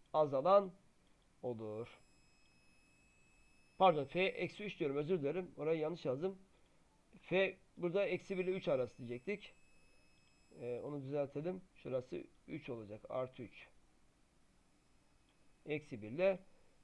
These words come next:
üç arası da, evet. Şöyle, evet, kapalı yapıyoruz bunları. Dikkat edin aralıklara. F fonksiyonumuz azalan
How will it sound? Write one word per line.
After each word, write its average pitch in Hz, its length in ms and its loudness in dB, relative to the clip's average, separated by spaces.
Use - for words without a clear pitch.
üç 196 240 -2
arası 120 400 -2
da, 196 300 6
evet. 110 260 -6
Şöyle, 127 400 -6
evet, 123 200 -6
kapalı 135 340 -2
yapıyoruz 110 320 -4
bunları. 104 220 -6
Dikkat - 220 -2
edin 117 120 -4
aralıklara. 123 640 4
F 180 240 8
fonksiyonumuz 147 640 0
azalan 180 560 6